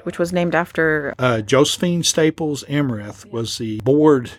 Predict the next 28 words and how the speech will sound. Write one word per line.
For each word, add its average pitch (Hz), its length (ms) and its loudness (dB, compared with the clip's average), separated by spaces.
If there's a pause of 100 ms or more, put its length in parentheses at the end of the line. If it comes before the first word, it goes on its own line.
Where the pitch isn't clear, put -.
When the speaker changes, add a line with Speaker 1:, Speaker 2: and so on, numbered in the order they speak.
Speaker 2:
chairman 120 720 0
at 117 180 -12
the 123 80 -4
time 120 600 0
in 113 120 -8
the 110 80 -6
seventies 110 640 -2 (680)
that 110 180 -4
the, 107 260 0
the 113 220 -8
Lansdowne 120 560 2
branch 117 340 -2
was 101 140 -8
being 110 560 -4
planned. 110 500 -2 (680)
And 110 440 -4
she 160 240 2
died 127 640 2 (260)
shortly 123 420 2
before 110 440 0
the 104 120 -6
branch 113 380 -2
opened 110 320 -4
up, 110 240 -6
and 107 100 -8
they 104 140 -10
named 113 380 -2
it 107 140 -4